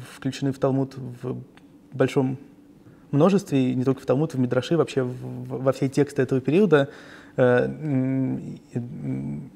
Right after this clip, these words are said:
отрицатели устной традиции, оппоненты мудрецов в этих спорах — это не всегда баитусеи, часто это, э, м, садукеи, цдуким, которых я упоминал, э, э,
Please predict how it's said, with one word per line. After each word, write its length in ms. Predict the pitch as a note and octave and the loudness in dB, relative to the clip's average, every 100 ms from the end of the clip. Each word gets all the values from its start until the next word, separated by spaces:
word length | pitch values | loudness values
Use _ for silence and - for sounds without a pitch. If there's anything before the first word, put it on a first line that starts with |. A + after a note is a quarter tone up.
| - - | -16 -8
отрицатели 540 | - B2+ D#3 D3+ C#3 | -4 2 2 2 0
устной 220 | C#3 C#3 | -2 -2
традиции, 440 | - B2+ D3 - C3 | 0 0 0 0 0
оппоненты 460 | B2+ C3+ C3 B2+ | 2 2 2 0
мудрецов 420 | B2+ B2+ C3+ C#3+ C#3 | -2 -4 -2 -4 -4
в 40 | |
этих 160 | C3 - | -10 -4
спорах — 300 | D3 C#3 C3 | 0 0 0
это 220 | B2+ B2 | -4 -2
не 140 | B2+ | -2
всегда 260 | - C3+ B2 | -2 2 2
баитусеи, 580 | B2 A#2+ B2 G3+ F#3 C3 - | 2 -4 -2 2 2 0 2
часто 300 | C3+ B2+ B2+ | 2 4 0
это, 240 | A#2 A#2+ - - - - | 2 0 0 -18 -20 -6
э, 340 | B2 A2+ - A#2+ - - - - - - - - | -2 -2 -2 -8 -14 -20 -20 -20 -20 -20 -16 -8
м, 400 | B2 C3 C3 C3+ - | -6 -6 -8 -12 -14
садукеи, 520 | - B2+ B2 F#3 G3+ D3 | -6 -2 0 4 4 4
цдуким, 560 | A#2+ C3+ C#3+ B2+ C3 - - | 0 -4 -2 -2 -4 -6 -6
которых 280 | D3 C3+ - | 0 0 2
я 80 | C3+ | 0
упоминал, 480 | C3+ C#3 C3+ C3 - - - - - | 2 2 4 4 0 -16 -20 -18 0
э, 380 | C3 A#2+ A#2 A#2 - - - | 4 6 6 2 -4 -14 -2
э, 180 | B2+ | 0